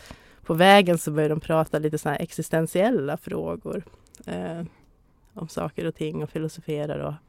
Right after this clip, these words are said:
ja, vad är det som kan ha hänt och så där. Och de har kommit fram till att de alla tre har somnat, eh, under den här resan.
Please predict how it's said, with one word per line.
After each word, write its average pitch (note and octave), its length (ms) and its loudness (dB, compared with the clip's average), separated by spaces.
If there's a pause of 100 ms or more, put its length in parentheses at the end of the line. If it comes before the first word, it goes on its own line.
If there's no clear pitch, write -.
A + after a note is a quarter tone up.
(200)
ja, D#3 160 -8 (100)
vad E3 100 0
är E3+ 60 0
det D#3+ 60 -14
som D3 140 -8
kan - 180 -8
ha D#3+ 60 -4
hänt E3 440 -6
och E3 60 -12
så - 100 -12
där. - 240 -10 (600)
Och - 200 -2
de F#3 100 6
har G3 80 6
kommit G3+ 260 2
fram A3+ 180 6
till E3+ 140 0
att D#3+ 80 2
de - 120 -2
alla A3 240 4
tre E3 220 2
har D#3 100 0
somnat, G3 960 0 (420)
eh, D#3+ 200 -8 (100)
under D3+ 260 -4
den D#3 120 -6
här D3+ 120 -6
resan. G3 560 -6